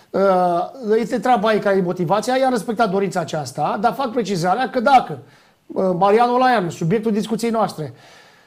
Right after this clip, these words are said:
uh, simte că are ceva de spus,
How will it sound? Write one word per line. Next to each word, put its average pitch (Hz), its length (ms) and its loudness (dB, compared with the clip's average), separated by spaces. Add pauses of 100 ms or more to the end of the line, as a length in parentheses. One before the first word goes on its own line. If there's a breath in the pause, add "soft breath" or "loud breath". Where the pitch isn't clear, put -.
uh, 180 200 2
simte 269 560 0
că 185 520 0
are 220 240 2
ceva 214 300 0
de 190 100 0
spus, 185 680 -4